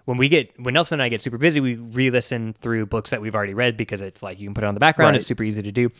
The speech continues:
Speaker 1: So I've been rereading through, um, Eragon, and so I'm gonna
Speaker 2: Okay.
Speaker 1: go
Speaker 2: Yeah,
Speaker 1: with
Speaker 2: yeah.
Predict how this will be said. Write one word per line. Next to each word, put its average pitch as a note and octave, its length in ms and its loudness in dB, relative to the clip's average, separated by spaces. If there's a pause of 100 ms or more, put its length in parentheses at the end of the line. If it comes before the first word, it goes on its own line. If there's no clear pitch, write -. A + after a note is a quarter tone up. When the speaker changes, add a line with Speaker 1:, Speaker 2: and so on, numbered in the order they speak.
(360)
Speaker 1:
So - 100 -10
I've C#3 120 4
been D#3+ 140 6
rereading B2+ 640 4
through, A2+ 460 2 (360)
um, G2+ 240 -6
Eragon, D3+ 480 4 (540)
and A2+ 140 -2
so A2+ 260 2
I'm A#2+ 160 -2
gonna C#3 120 2
Speaker 2:
Okay. A#2+ 80 2
Speaker 1:
go A#2+ 280 6
Speaker 2:
Yeah, A#2+ 80 2
Speaker 1:
with A2+ 160 4
Speaker 2:
yeah. A2 100 -6